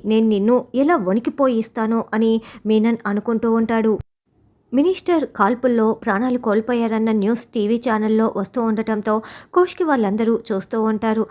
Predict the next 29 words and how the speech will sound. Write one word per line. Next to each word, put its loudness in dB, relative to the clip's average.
"అదేంటి, 0
మినిస్టర్ -2
ప్రాణాలు 0
కోల్పోయాడా? 2
అమ్మి, 2
ఒకసారి 0
ఆ 2
కమిషనర్ 0
ఎలా 0
ఉన్నాడో 2
ఏంటో 0
జేడీకి 2
ఒకసారి 0
ఫోన్ -2
చేసి 0
కనుక్కో" -2
అని 0
వైజయంతి 0
అంటుంది. 2
"మినిస్టర్ 2
మాత్రమే 0
ప్రాణాలు 0
కోల్పోయాడు, 0
కమిషనర్ 0
అప్పుడు 2
వేరే 2
టీంతో -2
వేరొక 0
చోట -2